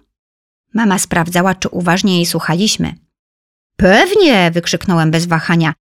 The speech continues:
„I dostał order, y, Virtuti Miltuti”. „Virtuti Militari”,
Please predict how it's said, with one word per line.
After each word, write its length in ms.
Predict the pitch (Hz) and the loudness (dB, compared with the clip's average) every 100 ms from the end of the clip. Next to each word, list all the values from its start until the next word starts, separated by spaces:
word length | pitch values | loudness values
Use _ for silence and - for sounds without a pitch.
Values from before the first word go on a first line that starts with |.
| _ _ _ - | _ _ _ -4
„I 120 | 233 | 0
dostał 500 | 254 277 - 277 165 | 4 2 2 0 0
order, 680 | - 311 277 285 277 269 277 _ _ - | 2 2 4 4 4 2 0 _ _ -2
y, 480 | 233 233 233 208 226 | 2 4 2 2 2
Virtuti 840 | 240 254 240 330 330 330 302 302 - | 4 2 2 -2 0 0 2 0 -2
Miltuti”. 640 | 233 262 254 190 - - - _ _ _ _ _ - | 2 2 2 0 -2 -8 -12 _ _ _ _ _ -2
„Virtuti 680 | 196 202 190 214 202 220 | 2 2 4 2 2 4
Militari”, 840 | 208 214 208 - 226 202 185 156 147 | 4 4 2 2 2 2 2 0 -2